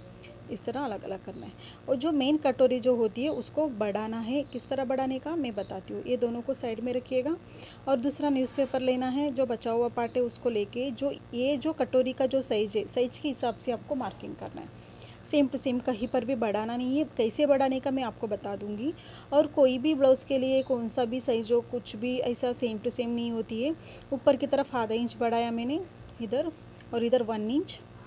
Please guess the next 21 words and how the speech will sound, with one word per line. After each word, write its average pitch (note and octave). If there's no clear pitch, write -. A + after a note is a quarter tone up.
और D#4
इधर A3+
भी, C4
इधर A#3+
भी C4
side, -
left B3
side A3+
में G#3+
भी D4
one A3+
inch, -
दोनों C#4
side B3+
में A#3+
भी C4+
one, A3+
one G3+
inch G3
बढ़ाना G3
है। -